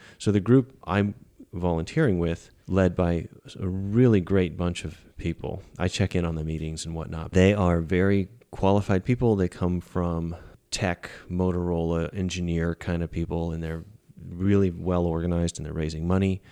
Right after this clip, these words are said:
very grassroots, and, um, they have regular meetings to talk about next steps and research and all that. Anyway, it's called, uh, Voter Choice Arizona.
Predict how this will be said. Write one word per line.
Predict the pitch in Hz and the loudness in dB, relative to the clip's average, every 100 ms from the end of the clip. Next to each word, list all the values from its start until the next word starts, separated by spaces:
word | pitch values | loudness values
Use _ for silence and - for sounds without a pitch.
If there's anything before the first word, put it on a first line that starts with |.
| - - - _ | -20 -20 -20 _
very | 90 90 90 | 2 4 4
grassroots, | 92 87 85 85 87 85 - - _ | 2 2 0 0 0 -2 -10 -14 _
and, | 85 85 85 87 | -6 -2 -2 0
um, | 92 92 92 90 95 _ | 2 2 2 -2 -6 _
they | - | -4
have | 87 87 | -2 0
regular | 87 87 90 90 | 0 0 0 0
meetings | 90 90 87 87 | 0 0 -2 -4
to | - | -6
talk | 85 87 87 | -2 -2 0
about | 90 85 - _ - | 0 0 -4 _ -6
next | 87 87 - | -4 -4 -4
steps | - 135 120 - - - 90 | 0 2 0 -2 -8 -6 -6
and | 82 82 - - - - - _ _ | -6 -8 -12 -20 -20 -20 -20 _ _
research | - 127 - 113 104 - | 2 4 4 4 4 0
and | 90 | 0
all | 85 | 0
that. | 82 82 | 0 -2
Anyway, | 101 87 80 80 | -2 -2 -4 -4
it's | 95 - | -6 -6
called, | 104 92 87 | -4 -2 -4
uh, | 92 87 | -6 -4
Voter | 82 90 87 | 0 -2 -2
Choice | - 82 - | -4 -4 -4
Arizona. | 82 78 76 73 101 | -8 -8 -8 -8 -10